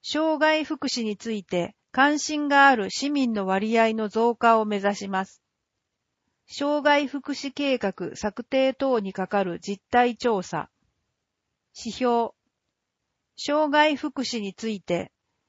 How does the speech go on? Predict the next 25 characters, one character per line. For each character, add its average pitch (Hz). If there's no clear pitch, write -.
非 233
常 294
に 294
関 285
心 269
が 240
あ 214
る、 180
あ 269
る 302
程 233
度 190
関 233
心 233
が 208
あ 196
る 170
と 202
答 285
え 262
た 190
方 208
の 214
割 196
合。 185